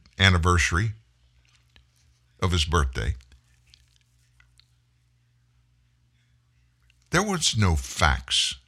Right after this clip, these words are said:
in what she said. There is nothing anti-democratic about what's going on, regardless of what she said.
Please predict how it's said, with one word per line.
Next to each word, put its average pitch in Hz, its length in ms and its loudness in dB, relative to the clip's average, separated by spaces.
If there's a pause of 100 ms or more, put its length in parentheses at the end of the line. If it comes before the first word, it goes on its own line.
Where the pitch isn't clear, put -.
(120)
in 78 140 2
what 71 220 0
she - 240 -2
said. 57 400 -4 (1200)
There 151 220 6
is 117 140 2
nothing 135 520 2
anti-democratic 107 1000 0
about 82 280 -2
what's - 180 0
going 85 280 0
on, 92 280 -2 (180)
regardless 143 640 0
of 73 100 0
what 62 200 -4
she - 160 -8
said. - 300 -4